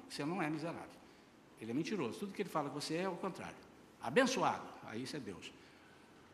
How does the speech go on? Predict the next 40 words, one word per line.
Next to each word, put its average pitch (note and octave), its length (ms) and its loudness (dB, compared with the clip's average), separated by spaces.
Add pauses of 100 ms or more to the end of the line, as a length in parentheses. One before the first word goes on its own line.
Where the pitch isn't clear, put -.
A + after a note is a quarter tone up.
(240)
Mas D#4 220 12
eu F4+ 120 12
vou F4 140 12
impedir F4+ 440 8
que F4+ 80 4
ele F4+ 120 10
use F4 300 12
esse D4 180 4
poder. G#3+ 500 4 (1120)
E D4+ 80 4
ele C4 120 6
tem G3+ 180 4
impedido C#3+ 400 4
muitas A#2+ 320 2
vezes. - 500 -10 (1500)
E C#4 40 4
eu E4+ 80 10
quero F4 240 10
dar B3+ 120 12
aqui B3 240 10
dois A3 320 10
ou A3 60 10
três A3+ 260 8
conselhos G3+ 520 8
em G#3+ 120 10
cima D#4+ 340 10
do G#3+ 80 6
que - 120 6
Eliseu F3+ 360 10
nos D3+ 180 6
ensina. A#3+ 460 4 (240)
Repito, A#3+ 540 6
que D#3 120 2
é E3 60 8
o F3+ 60 6
que F#3+ 100 0
eles D#3+ 140 4
estão F3 240 2
aprendendo D#3 420 4
lá. G#3 300 4